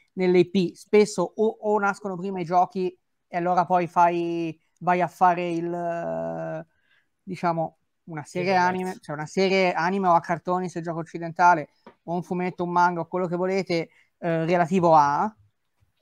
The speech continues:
Speaker 1: eh, che, che si usa tanto, si usa tanto adesso anche con i videogiochi, eh, mentre invece è, è un caso quasi particolare, quasi unico, il fatto che si parta da una roba che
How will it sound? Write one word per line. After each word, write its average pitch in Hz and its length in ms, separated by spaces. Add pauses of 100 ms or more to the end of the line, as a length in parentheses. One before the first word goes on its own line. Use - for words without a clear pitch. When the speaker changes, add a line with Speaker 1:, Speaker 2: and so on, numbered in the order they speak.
Speaker 1:
eh, 160 480
che, - 120
che 156 160
si 170 260
usa 165 380
tanto, 180 240
si 151 100
usa 147 120
tanto 160 200
adesso 160 220
anche 151 180
con 156 160
i 156 60
videogiochi, 156 640
eh, 160 1400 (200)
mentre 208 300
invece 226 460
è, 180 380 (920)
è 185 60
un 190 180
caso 208 260
quasi 202 380
particolare, 170 840 (100)
quasi 185 300
unico, 175 540 (520)
il 170 120
fatto 170 340
che 170 100
si 160 160
parta 180 380
da 175 360 (560)
una 185 200
roba 185 300
che 180 400